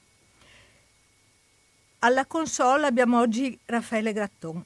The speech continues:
Io sono Maurizia Galuppo, simpatizzante dell'Associazione aitsam di Padova e ho il compito di introdurre il tema e i nostri ospiti. Oggi parleremo della legge centottanta del millenovecentosettantotto,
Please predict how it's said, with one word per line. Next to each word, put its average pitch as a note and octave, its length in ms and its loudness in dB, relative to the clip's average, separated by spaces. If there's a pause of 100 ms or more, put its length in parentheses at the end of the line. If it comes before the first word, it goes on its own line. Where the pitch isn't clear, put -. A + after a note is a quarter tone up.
Io A3+ 160 -4
sono A#3+ 220 -6
Maurizia G3+ 500 -4
Galuppo, G3 460 -4
simpatizzante A#3 880 -2
dell'Associazione G#3+ 840 -6
aitsam A3+ 460 -4
di G3 140 -6
Padova G3+ 580 -4
e B3 80 -4
ho A3+ 60 -2
il A3 60 -6
compito A#3+ 440 -4
di G#3+ 100 -4
introdurre G#3 520 -4
il F#3+ 140 -8
tema A3+ 460 -2
e A3 120 -6
i G#3 60 -4
nostri G3+ 420 -6
ospiti. F3+ 580 -12 (1400)
Oggi C#4+ 480 2
parleremo B3+ 600 0
della A#3 260 0
legge B3 460 -2
centottanta C4 1120 -2
del A#3 240 0
millenovecentosettantotto, A#3+ 1800 -4